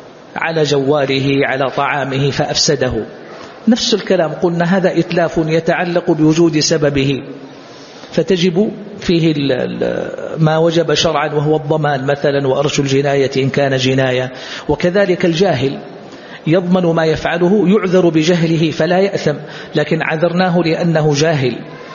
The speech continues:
ثم نقول له: "لا يترتب عليك شيء"؟ بلى. فهذه كلها مما يخالف فيها الحكم التكليفي الحكم الوضعي. في الحكم التكليفي نشترط التكليف ونشترط العلم،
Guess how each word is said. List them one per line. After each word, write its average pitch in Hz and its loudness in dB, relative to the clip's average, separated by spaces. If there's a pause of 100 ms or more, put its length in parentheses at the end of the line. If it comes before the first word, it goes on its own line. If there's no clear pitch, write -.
(160)
ثم 151 0
نقول 160 2
له: 156 4
"لا 175 4
يترتب 170 0
عليك 160 2
شيء"؟ 185 2 (140)
بلى. 165 0 (380)
فهذه 156 0
كلها 165 2
مما 160 0
يخالف 147 0
فيها 143 2
الحكم 156 0
التكليفي 147 0
الحكم 170 0
الوضعي. 135 0 (540)
في - -2
الحكم 185 2
التكليفي 160 0
نشترط 160 0
التكليف 151 -2 (300)
ونشترط 151 0
العلم، 147 0